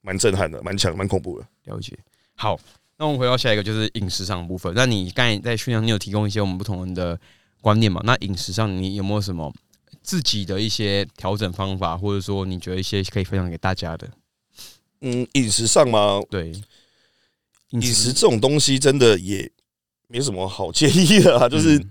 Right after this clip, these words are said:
Speaker 1: 你该吃什么你就吃什么。
Speaker 2: 哎，你是属于说那种就是饮食很严格的人吗？
Speaker 1: 我不是欸。对，就像我现在在，我教练开给我饮食，我可能就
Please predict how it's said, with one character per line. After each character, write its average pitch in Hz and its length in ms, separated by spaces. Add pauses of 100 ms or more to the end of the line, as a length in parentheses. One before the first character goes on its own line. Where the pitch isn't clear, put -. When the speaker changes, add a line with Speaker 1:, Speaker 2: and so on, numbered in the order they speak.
Speaker 1:
你 117 160
该 147 120
吃 156 180
什 139 120
么 98 100
你 90 60
就 110 140
吃 110 160
什 95 120
么。 82 160 (500)
Speaker 2:
哎， 131 80
你 127 100
是 175 120
属 110 220
于 95 100
说 101 360
那 117 100
种 87 140
就 101 100
是 101 260 (580)
饮 107 140
食 104 220
很 92 260
严 87 180
格 90 180
的 85 80
人 82 120 (160)
吗？ 60 200 (400)
Speaker 1:
我 98 160
不 95 100
是 101 200
欸。 - 140 (880)
对， - 200
就 101 120
像 101 240
我 92 120
现 104 120
在 104 120
在， 95 360 (100)
我 107 80
教 113 100
练 127 100
开 117 140
给 107 60
我 101 100
饮 95 100
食， 95 100
我 101 80
可 101 120
能 90 80
就 98 300